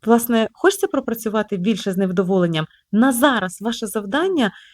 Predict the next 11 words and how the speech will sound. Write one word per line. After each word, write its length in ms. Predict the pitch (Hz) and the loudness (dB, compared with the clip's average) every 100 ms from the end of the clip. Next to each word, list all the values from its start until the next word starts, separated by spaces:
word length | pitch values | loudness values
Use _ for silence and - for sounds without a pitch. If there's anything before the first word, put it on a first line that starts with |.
| _ | _
якось 260 | 247 262 285 | -2 2 0
для 120 | 233 | 0
себе 280 | - 277 254 | 0 0 0
усвідомити, 640 | 240 - 240 254 233 202 | 0 -4 0 2 2 0
з 80 | 185 | -2
якою 220 | 240 277 | 0 0
частотою 800 | 269 - - 254 339 392 349 196 - 185 | -2 -4 0 2 6 6 6 2 -2 0
ви 120 | 233 | 2
невдоволені, 680 | 214 202 226 208 196 170 170 | 2 2 2 2 2 0 -4
про 200 | - 277 | 0 0
що 600 | 254 - - 349 302 175 | 2 -2 2 4 4 0